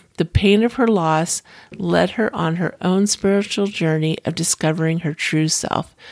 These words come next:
Through that journey, Angela has found a passion and purpose in life. She shares her story on her Facebook page,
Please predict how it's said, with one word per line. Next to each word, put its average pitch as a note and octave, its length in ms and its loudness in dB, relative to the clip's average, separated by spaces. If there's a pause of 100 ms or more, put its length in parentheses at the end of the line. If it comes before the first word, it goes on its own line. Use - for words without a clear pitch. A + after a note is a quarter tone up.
(300)
Through F#3 240 6
that G#3+ 240 4
journey, E3+ 500 2
Angela F3 420 0
has G3 220 -2
found F3 300 -4
a F3 60 0
passion - 800 -4
and F#3+ 200 -4
purpose B3 480 -2
in D3+ 120 -2
life. C3+ 320 -4 (440)
She - 220 2
shares G3+ 400 2
her A#3+ 100 0
story F3 460 0
on F3 140 -4
her E3+ 140 -2
Facebook F#3 760 -2
page, E3 500 0